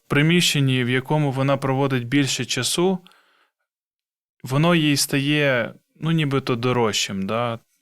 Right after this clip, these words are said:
Тому що фактично, е, люди платять за час, який вони проводять в приміщеннях.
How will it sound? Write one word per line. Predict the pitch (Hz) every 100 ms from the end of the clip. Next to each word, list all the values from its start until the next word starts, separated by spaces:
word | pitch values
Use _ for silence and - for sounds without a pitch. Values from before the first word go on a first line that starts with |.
| _ _ _ _ _ -
Тому | 117 117
що | - - 110 107 104
фактично, | - - 127 - 156 - 127 120 113 107 104 - - _ -
е, | 110 110
люди | 131 135 127
платять | 131 123 120 107
за | 117
час, | - 120 107 - -
який | 107 104 - 113
вони | 110 110
проводять | 101 110 113 110 98
в | -
приміщеннях. | 113 104 101 - - 95